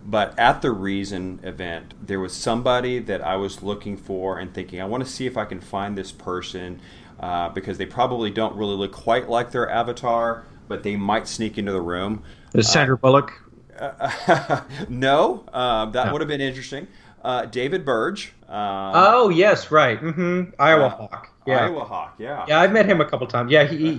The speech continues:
Speaker 2: yeah, you can't, he, he does not allow people, i-, anyone to see what he really looks like.
Speaker 1: <laughs> He might have been in the room. I really didn't know. Uh, but I was kinda looking around. I, you know, of course, I was looking for somebody that had a giant pipe, but nobody fit that description.
Speaker 2: <laughs>
Speaker 1: <laughs> I'm,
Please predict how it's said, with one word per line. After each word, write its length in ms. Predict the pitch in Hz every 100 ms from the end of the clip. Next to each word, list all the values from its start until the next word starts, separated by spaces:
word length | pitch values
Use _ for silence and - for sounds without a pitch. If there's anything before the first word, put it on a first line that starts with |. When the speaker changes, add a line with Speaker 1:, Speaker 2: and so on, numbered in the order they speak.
| 165
Speaker 2:
yeah, 60 |
you 140 | 151 160
can't, 380 | - 196 196 196 -
he, 160 | 156
he 220 | 151 - 170
does 120 | 165
not 220 | 175 190
allow 340 | 170 156 160 151
people, 720 | - 147 - 139 131 - - - - -
i-, 140 | - -
anyone 360 | 143 147 135
to 80 | 120
see 160 | 117 143
what 160 | 135
he 140 | - 131
really 280 | 123 135 131
looks 300 | 123 127 113
like. 260 | 104 95 113 -
Speaker 1:
<laughs> 300 | 113 - 113 - - -
He 120 | -
might 220 | 190 180 254
have 80 |
been 120 | 208 170
in 60 |
the 80 | 156
room. 240 | 143 202
I 60 | 104
really 260 | 123 139 151
didn't 180 | 147
know. 280 | 143 185 - - -
Uh, 200 | 113 110
but 140 | 113
I 60 | 120
was 120 | 127
kinda 200 | - 156
looking 260 | 156 185 170
around. 380 | 143 123 120 123
I, 80 | 117
you 80 |
know, 60 | 139
of 80 | 123
course, 180 | 151 147
I 60 |
was 120 | 135
looking 220 | 131 165 143
for 80 |
somebody 480 | 135 - 123 120 120
that 140 | 110 110
had 160 | 120
a 80 | 110
giant 320 | 104 107 101
pipe, 380 | - 123 104 98
but 100 | 110
nobody 340 | 107 110 110 104
fit 200 | 104 -
that 160 | 90
description. 360 | - - - -
Speaker 2:
<laughs> 920 | - 190 185 185 - 165 160 - - - _ _ _ _ -
Speaker 1:
<laughs> 20 |
I'm, 760 | 113 - 135 - 95 - -